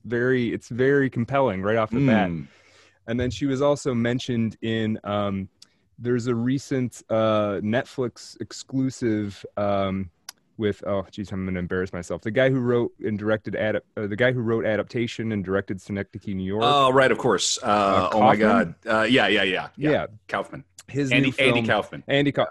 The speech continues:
Speaker 1: not Andy.
Speaker 2: Or is it not Andy?
Speaker 1: Andy's the Man in the Moon guy.
Speaker 2: <laughs>
Speaker 1: Donald?
Speaker 2: Uh,
Speaker 1: Why can't I remember this? Being John Malkovich, the great, he's a great
Speaker 2: Yeah, yeah, yeah, yeah. Very
Speaker 1: Bizarro
Speaker 2: famous, uh,
Speaker 1: sort of
Speaker 2: screenwriter. Yeah, yeah,
Speaker 1: Mm-hmm,
Speaker 2: yeah.
Speaker 1: mm-hmm.
Speaker 2: Let me look
Speaker 1: Um,
Speaker 2: it up here.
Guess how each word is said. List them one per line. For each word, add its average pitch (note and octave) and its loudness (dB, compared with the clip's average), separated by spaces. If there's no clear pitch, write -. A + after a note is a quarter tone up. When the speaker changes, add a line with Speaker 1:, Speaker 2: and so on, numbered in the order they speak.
Speaker 1:
not C#3+ 2
Andy. F#2 -2
Speaker 2:
Or B2+ 0
is A#2+ -2
it - -6
not A2 -4
Andy? E2+ -10
Speaker 1:
Andy's C3 2
the G2+ 4
Man A2+ 0
in A2 2
the G2 0
Moon A2+ 0
guy. D#2+ 2
Speaker 2:
<laughs> - -6
Speaker 1:
Donald? F#3 4
Speaker 2:
Uh, E4 -2
Speaker 1:
Why F#3 6
can't F#3+ 4
I F#3 8
remember F3+ 6
this? A2+ 0
Being G#3 6
John F3 8
Malkovich, D#3 2
the E3 6
great, E3+ 6
he's F3+ 0
a F#3+ 0
great F#3 6
Speaker 2:
Yeah, G3 0
yeah, F#3+ 4
yeah, F3+ 6
yeah. C#3+ 6
Very C#3 6
Speaker 1:
Bizarro B2+ 4
Speaker 2:
famous, A#2+ 4
uh, - -6
Speaker 1:
sort C#3+ 2
of G2+ 0
Speaker 2:
screenwriter. G2 -2
Yeah, G2 2
yeah, F#2+ 2
Speaker 1:
Mm-hmm, G2 0
Speaker 2:
yeah. C3+ 2
Speaker 1:
mm-hmm. D3 0
Speaker 2:
Let A#2+ -2
me C3+ 4
look B2+ 4
Speaker 1:
Um, B2+ 0
Speaker 2:
it F2+ 0
up E2+ -4
here. D#2 -6